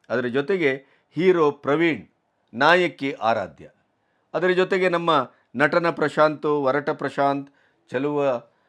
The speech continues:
ರಾಜ್, ಇಂಥ ಹಿರಿಯ ಕಲಾವಿದರು ಇದ್ದಾರೆ. ಈ ಸಿನಿಮಾವನ್ನ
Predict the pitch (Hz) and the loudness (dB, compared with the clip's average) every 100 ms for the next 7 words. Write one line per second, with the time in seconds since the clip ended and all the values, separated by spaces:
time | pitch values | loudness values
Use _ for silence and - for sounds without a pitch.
0 | _ _ _ 123 135 135 135 - _ 139 | _ _ _ 2 4 4 -2 -20 _ -10
1 | 156 160 131 135 151 147 147 123 131 120 | -8 -6 -4 -4 -4 -4 -4 -2 -2 -2
2 | 120 139 85 71 _ _ _ _ _ _ | -8 -12 -14 -20 _ _ _ _ _ _
3 | - 190 190 190 226 226 214 | -8 -8 -4 -4 -2 -2 -2